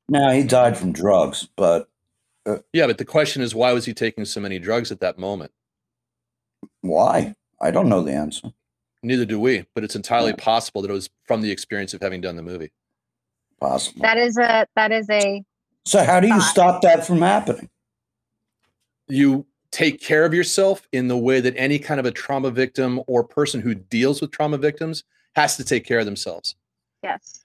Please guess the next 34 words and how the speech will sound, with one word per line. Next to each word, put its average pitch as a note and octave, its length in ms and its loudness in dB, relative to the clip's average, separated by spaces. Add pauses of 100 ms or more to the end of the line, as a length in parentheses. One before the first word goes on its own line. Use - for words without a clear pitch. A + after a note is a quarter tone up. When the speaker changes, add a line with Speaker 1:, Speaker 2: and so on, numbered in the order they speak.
(240)
Speaker 2:
Like, C3 300 0
Josh, D#3 340 2
I D3+ 60 4
didn't D#3+ 200 4
ask D3 280 0
you, B2+ 300 0
when A#2+ 160 -2
you E3+ 140 0
were G#3+ 120 4
done C#3 320 0
filming D#3 520 -2
this - 420 -8 (840)
extremely C#3+ 760 0
intense A#2 760 -6
scene F#2 500 -6
with F#2+ 160 -10
these G2 220 -8
guys, D2+ 460 -6 (600)
and, G#2 420 -2
you A2 100 -10
know, A2 60 -2
you G#2 180 -2
still - 180 0
have A#2 60 2
all A#2+ 100 2
the A2 60 0
logistics G2+ 520 -4
going F2 220 -8
on, F2+ 140 -10 (260)
how A3+ 160 2
did G3+ 200 2
you A#3 180 2
deal A2 320 0
with F2 260 -6